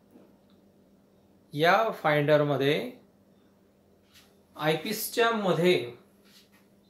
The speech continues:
असे बारीक केस आहेत दोन. जेव्हा आपण यामधून बघतो त्यावेळेस ही टेलिस्कोप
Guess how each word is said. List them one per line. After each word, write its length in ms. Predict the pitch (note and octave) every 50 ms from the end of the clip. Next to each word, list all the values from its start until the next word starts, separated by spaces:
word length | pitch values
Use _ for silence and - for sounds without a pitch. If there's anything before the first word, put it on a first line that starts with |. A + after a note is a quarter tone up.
| _ _ _ _ _ _ _ _ _ _ _ _ _ -
असे 200 | F3 D#3+ G3 G3
बारीक 500 | E3+ E3 E3+ F3 F#3 F#3+ G3 F#3+ - -
केस 220 | F3 E3+ D#3+ -
आहेत 340 | D3 C#3 B2+ - - - _ _ _ _
दोन. 260 | - C#3 C3+ B2 - - - _ _ _ _ _ _ _ _ _ _ _ _ _ _ _ _ _ _ _ _ _ _ _ _ _ _ _ _ _ -
जेव्हा 320 | D3+ E3+ E3 E3+ G#3+ A3+ A#3
आपण 220 | A3+ A3+ A3+ A3+
यामधून 500 | G#3+ G#3 G#3 G#3+ G#3+ A3 G3+ G#3 G#3 G#3
बघतो 400 | F#3+ F#3 - - - - F3 C#3+ - - - - _ _ _ _ _ _ _ _ _ _ _ _ _ _ _ -
त्यावेळेस 420 | E3+ E3+ F3+ G3 A3 A3+ A3 - -
ही 160 | G3 A3 A#3+
टेलिस्कोप 760 | A#3 - F3 D#3 D3+ D3 C#3+ - - E3+ F3+ G#3 G3+ - -